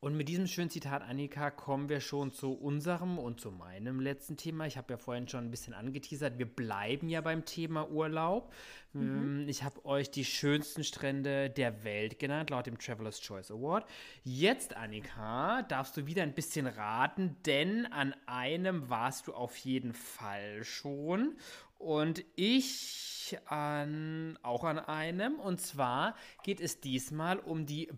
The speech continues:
Speaker 1: besten Flughäfen der Welt, die Top vier.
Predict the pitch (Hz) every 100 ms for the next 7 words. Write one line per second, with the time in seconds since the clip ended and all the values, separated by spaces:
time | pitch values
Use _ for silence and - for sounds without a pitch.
0 | - - 180 180 - 190 180 - 165 165
1 | 160 156 139 131 - 127 110 98 101 101
2 | 139 254 311 - - - - - - 139
3 | - - 165 170 - - - 156 120 92
4 | 113 202